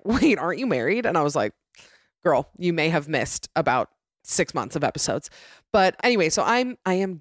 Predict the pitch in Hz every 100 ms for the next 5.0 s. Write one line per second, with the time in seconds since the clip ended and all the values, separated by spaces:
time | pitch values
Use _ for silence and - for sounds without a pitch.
0 | - 143 127 - - - _ - _ -
1 | - 175 285 339 180 147 110 120 - 165
2 | 147 - - - - 170 196 175 214 208
3 | 196 190 196 285 196 180 - 175 175 180
4 | 165 185 180 175 - - 175 165 165 170